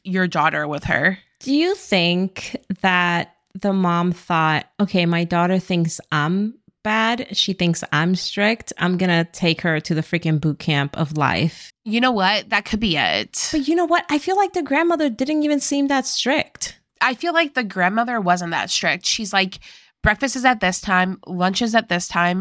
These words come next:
Speaker 1: dinner is at this time, curfew is this time, help around the house." Like, her grandmother didn't seem very strict at all. She just had reasonable expectations. And I honestly, I would almost guarantee that mom was just like Rachel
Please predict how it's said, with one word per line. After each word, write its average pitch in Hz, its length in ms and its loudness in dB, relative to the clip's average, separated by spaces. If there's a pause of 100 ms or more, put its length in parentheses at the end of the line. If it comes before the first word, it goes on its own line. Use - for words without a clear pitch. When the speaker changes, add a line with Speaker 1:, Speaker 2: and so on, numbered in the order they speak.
(120)
Speaker 1:
dinner 190 320 0
is 214 120 -2
at 220 160 0
this 175 200 -4
time, 175 260 0
curfew 180 500 0
is 170 140 2
this - 220 -4
time, 156 340 0 (160)
help - 300 0
around 254 240 0
the 269 60 -4
house." 220 280 0
Like, 262 120 -4
her 262 120 4
grandmother 254 520 2
didn't 190 300 -2
seem 196 280 -2
very 175 240 2
strict 180 480 -2 (400)
at 196 200 0
all. 170 320 0
She 247 220 0
just 302 160 -2
had 202 180 0
reasonable 190 480 0
expectations. 190 920 0 (500)
And 262 140 0
I 311 340 -4
honestly, 277 680 0 (380)
I 220 180 2
would 311 240 -2
almost 214 440 0
guarantee 196 920 0 (260)
that 202 160 2
mom 196 480 0
was 202 180 -2
just - 360 0
like 175 180 0
Rachel 170 640 -2